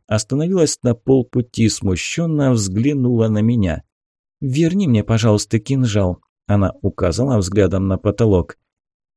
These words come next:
Это была непростая задача, точнее, сама задача была пустяковая, подпрыгнуть и вытащить кинжал. Вот только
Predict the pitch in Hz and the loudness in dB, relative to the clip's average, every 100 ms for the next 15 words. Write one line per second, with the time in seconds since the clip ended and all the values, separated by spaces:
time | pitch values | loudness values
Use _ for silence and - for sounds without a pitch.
0 | _ 170 196 254 220 202 202 175 180 175 | _ -6 -4 -2 0 2 2 0 -4 -4
1 | 190 - - 127 120 117 120 110 107 113 | -4 -6 -2 2 2 2 0 -2 0 0
2 | - 117 110 98 - - 101 - - 220 | 0 2 2 0 -8 -2 -2 0 -4 -4
3 | - - - - - - - - - 165 | -2 -6 -4 -2 -2 -2 -4 -4 -4 -2
4 | 160 151 - - - - 247 92 85 - | -4 -2 -4 -4 -8 -2 2 2 0 -6
5 | - - 104 101 - - 165 165 139 120 | -14 -2 2 2 -2 -6 -4 0 0 2
6 | 156 180 151 104 - 107 - 120 110 113 | 0 2 0 -2 -2 -4 -2 0 2 4
7 | 98 - _ _ - - 95 143 156 - | 4 0 _ _ -8 -2 0 0 -2 -2
8 | 202 - | -2 0